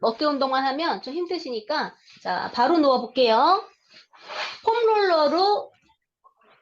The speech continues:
제가 먼저 시범을 보여볼게요, 선생님. 폼롤러 준비하시는 동안.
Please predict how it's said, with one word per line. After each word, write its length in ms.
제가 240
먼저 380
시범을 360
보여볼게요, 580
선생님. 500
폼롤러 360
준비하시는 640
동안. 440